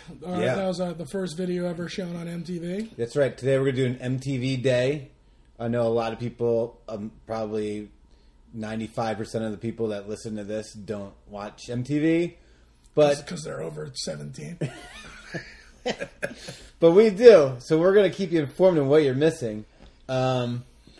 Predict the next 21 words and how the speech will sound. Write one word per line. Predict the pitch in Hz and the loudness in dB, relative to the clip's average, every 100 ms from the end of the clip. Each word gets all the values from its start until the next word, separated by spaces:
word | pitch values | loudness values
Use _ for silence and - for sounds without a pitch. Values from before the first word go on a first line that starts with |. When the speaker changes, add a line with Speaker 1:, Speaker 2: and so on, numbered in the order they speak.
| - | -12
Speaker 2:
we're | 131 | 4
gonna | 160 143 | 6 6
start | 131 - 160 156 | 2 0 4 6
off | 156 156 156 - - | 6 4 0 -10 -4
with, | 143 131 131 - 127 | 0 0 -4 -6 -2
uh, | 123 120 120 117 117 113 113 - | 0 0 -2 -2 -4 -4 -6 -8
a | 113 | -8
review | 110 104 123 151 | -6 -4 0 4
of | 139 117 | 2 0
the | 120 | -4
M | 131 | -4
T | 127 | -2
V | 127 | -2
Movie | 117 139 135 | 0 0 0
Awards, | 110 104 101 117 123 - - _ _ _ - _ _ _ _ _ - - | -2 -2 -4 -6 -10 -16 -20 _ _ _ -20 _ _ _ _ _ -20 -8
and | 120 | -2
then | 123 123 | -2 -2
we're | 117 | 0
gonna | 123 | -2
get | 110 98 123 120 | -2 -2 -2 0
into. | 127 127 - 143 | -2 -4 -6 -10